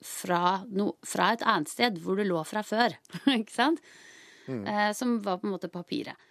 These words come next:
Speaker 1: Men hvis du ser på publiseringsvirkelighet i dag, så er det ikke sånn. Eh, det kommer til veldig fort å bli sånn at det er bare på nett vi publiserer. Og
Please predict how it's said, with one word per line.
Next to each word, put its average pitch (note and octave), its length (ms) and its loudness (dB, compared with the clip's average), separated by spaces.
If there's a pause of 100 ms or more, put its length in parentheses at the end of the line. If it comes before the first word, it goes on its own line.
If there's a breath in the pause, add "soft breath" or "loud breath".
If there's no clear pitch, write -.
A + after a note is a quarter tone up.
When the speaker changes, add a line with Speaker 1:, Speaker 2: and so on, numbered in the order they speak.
(460 soft breath)
Speaker 1:
Men C4+ 240 2 (460)
hvis - 160 -10
du C4+ 80 -4
ser - 240 -4
på B3+ 180 2 (480)
publiseringsvirkelighet F#3+ 1800 -4
i G#3+ 60 -4
dag, C#4+ 260 2
så - 120 -8 (120)
er D3 220 -6
det D3+ 100 -6
ikke F3+ 160 -6
sånn. G#3+ 280 0 (420 soft breath)
Eh, G3 580 -2
det - 340 -8
kommer F#3 460 0
til D4+ 300 2 (520)
veldig B3 380 0
fort - 400 -6
å C4 140 -4
bli B3 180 -2
sånn C4+ 320 0 (140)
at A3 180 -6
det - 80 -4 (140)
er G3+ 300 0
bare G3+ 320 0
på G3+ 140 -8
nett - 300 -4
vi G#3+ 100 -6
publiserer. A#3 720 0 (1300 soft breath)
Og A#3+ 320 4